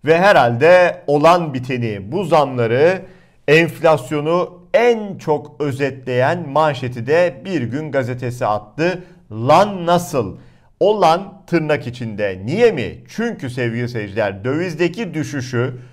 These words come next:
"Lan nasıl harika!" diye karşılamıştı ülkenin Maliye Bakanı Nurettin Nebati.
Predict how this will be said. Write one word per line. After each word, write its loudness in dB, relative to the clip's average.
"Lan 0
nasıl -2
harika!" 2
diye -2
karşılamıştı -4
ülkenin -4
Maliye 2
Bakanı 0
Nurettin -6
Nebati. 2